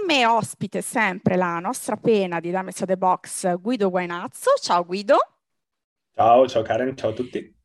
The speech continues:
Speaker 1: E l'ospite di oggi chi è? Vado a fare una piccola presentazione, ma insomma, la vedete, chi non la conosce, insomma, in questo momento io l'ho voluta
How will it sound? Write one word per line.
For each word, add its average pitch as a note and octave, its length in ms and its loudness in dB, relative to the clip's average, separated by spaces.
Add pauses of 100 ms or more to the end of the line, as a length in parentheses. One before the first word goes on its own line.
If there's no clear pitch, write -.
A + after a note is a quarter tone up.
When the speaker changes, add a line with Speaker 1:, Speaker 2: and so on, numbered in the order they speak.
(200)
Speaker 1:
E C4+ 160 0
l'ospite A#3+ 480 2
di D#4 140 2
oggi G3 420 0
chi - 180 -6
è? G#3 200 -4
Vado A#3 240 -4
a - 40 -4
fare B3+ 200 -4
una G#3 140 -4
piccola A#3 320 -4
presentazione, G#3 800 -2
ma F3 60 0
insomma, F#3 480 -4 (260)
la F#3 140 -2
vedete, F#3+ 420 4
chi - 160 0
non B3+ 120 4
la G3 120 2
conosce, F#3 500 -6
insomma, G3 320 -4 (160)
in A4+ 240 -4
questo F#4+ 400 2
momento G#3 540 -4
io B3+ 120 4
l'ho G3+ 120 4
voluta G3+ 520 0